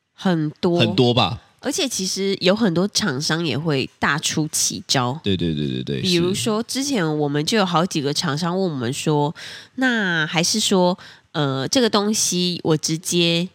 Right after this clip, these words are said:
Speaker 1: 给你这个团购价，可能五折之类的。”然后呢，他就说，“那你一次就买多少量？”
Speaker 2: <laughs>
Speaker 1: 然后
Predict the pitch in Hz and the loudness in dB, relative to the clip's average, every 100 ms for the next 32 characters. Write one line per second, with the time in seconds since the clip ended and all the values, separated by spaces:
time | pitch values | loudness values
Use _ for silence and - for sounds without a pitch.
0 | _ 160 143 175 170 139 50 - 170 160 | _ -2 0 2 2 0 -4 -2 0 0
1 | - 147 151 - 185 160 - 185 117 - | -2 -2 -2 0 0 0 -2 -2 -2 -4
2 | - 165 147 - 160 147 - - 110 147 | -4 -2 -2 0 -2 0 0 0 2 0
3 | - 165 156 135 - - - - _ _ | 0 2 2 0 -2 -6 -8 -20 _ _
4 | - 165 202 202 180 165 190 190 196 202 | 0 2 2 -2 0 -2 -2 -2 -2 2
5 | 185 196 226 165 127 156 - 196 175 185 | 2 4 2 0 0 -2 0 0 4 2
6 | 165 143 - - - 175 180 175 98 127 | 4 0 -2 -2 2 4 4 2 0 2
7 | 170 175 147 160 - 214 - - - _ | 2 2 -2 -8 0 0 2 -2 -4 _
8 | - 170 170 202 226 208 | -2 0 0 0 2 4